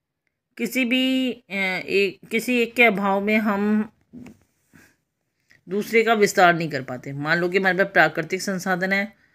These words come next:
मानव नहीं है, तब भी कुछ नहीं हो पाएगा। अगर हमारे मिट्टी है, अगर मानव नहीं है कृषि, अ, करने के लिए या उसमें बीज डालने के लिए,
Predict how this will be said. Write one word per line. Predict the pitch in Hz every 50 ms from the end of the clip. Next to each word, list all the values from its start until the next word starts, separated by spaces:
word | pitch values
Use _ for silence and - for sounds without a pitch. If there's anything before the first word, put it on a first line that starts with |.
| _ _ _ -
मानव | 160 165 160 160 175 185
नहीं | 196 196 202 196
है, | 196 185
तब | 175 -
भी | 139 139 151 143
कुछ | - 160 - -
नहीं | 165
हो | 160 151
पाएगा। | 147 156 156 151 156
अगर | - - 165 160 165 170
हमारे | 165 160 160 160
मिट्टी | 160 165 156 - - 185
है, | 175 170 175 165 170 180 - _ _ _ _ _ _ _ _ -
अगर | - 185 185 196
मानव | 196 185 175 165 170 190 214
नहीं | 226 220 220 220
है | 220
कृषि, | 220 214 202 - - 220 220 214 208 190 - _
अ, | - 165 - 185 180 175 - _ _ _ _ _
करने | - 196 196 196 196 202
के | 185 196 196
लिए | 185 190 190 190 190 190
या | 190 190 185 185
उसमें | 180 175 190 180 175
बीज | 185 190 190 180
डालने | 170 185 175 175 170 180 180
के | 170 185
लिए, | 180 175 175 180 190 196